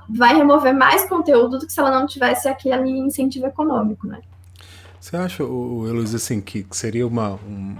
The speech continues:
Speaker 2: uma maneira interessante, né, da gente, é, pensar no combate à desinformação? Acho que uma coisa que você falou no início da nossa conversa me fez pensar nisso. Aqui a gente tá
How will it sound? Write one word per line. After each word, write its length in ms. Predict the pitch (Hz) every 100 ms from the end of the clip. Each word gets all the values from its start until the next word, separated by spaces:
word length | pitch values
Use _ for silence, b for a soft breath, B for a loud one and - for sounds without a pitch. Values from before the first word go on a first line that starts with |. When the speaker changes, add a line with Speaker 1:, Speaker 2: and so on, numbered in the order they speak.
| -
Speaker 2:
uma 160 | 101 98
maneira 320 | 101 104 104
interessante, 800 | 104 117 104 95 - 95 90 -
né, 180 | 92 98
da 140 | 98
gente, 580 | 90 101 95 - 104 92 92
é, 380 | 101 98 92 87 - - - -
pensar 500 | 110 95 - 107 107
no 140 | 98
combate 600 | - 95 95 95 - 107
à 220 | 95 92
desinformação? 1040 | 92 98 92 98 - 101 101 98 101 92 - B B B B B B
Acho 180 | 113 -
que 120 | 120 -
uma 600 | 117 113 117 113 113 113
coisa 200 | - 143
que 60 | -
você 100 | 147
falou 200 | 143 120
no 100 | 113
início 640 | 104 107 131 127 - 92 92
da 200 | 98 98
nossa 280 | 98 95 -
conversa 380 | 98 101 -
me 60 | 117
fez 220 | - 110
pensar 460 | - 117 - 113 110
nisso. 420 | 101 95 - 98 B B B B B B
Aqui 180 | 104 -
a 40 |
gente 120 | 135 -
tá 160 | 131